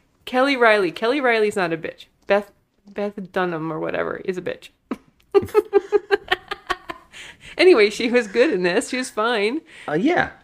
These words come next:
Speaker 2: yeah. Uh, so, I mean, yeah, right off the bat, spoiler free, of course. Uh,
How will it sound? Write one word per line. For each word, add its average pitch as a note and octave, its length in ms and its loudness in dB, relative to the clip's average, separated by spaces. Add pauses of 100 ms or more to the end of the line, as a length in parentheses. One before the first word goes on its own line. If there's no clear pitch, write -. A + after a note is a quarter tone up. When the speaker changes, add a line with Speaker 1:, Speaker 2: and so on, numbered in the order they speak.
Speaker 2:
yeah. - 240 0
Uh, G#2+ 380 2 (640)
so, D3 360 4
I G#2+ 100 -6
mean, D3 320 -6
yeah, - 540 -8
right G3 240 4
off A#3 80 -4
the F#3+ 60 -8
bat, D3+ 220 2
spoiler A2 360 6
free, F2+ 240 2
of D2+ 120 -4
course. E2 400 0 (120)
Uh, G2+ 240 4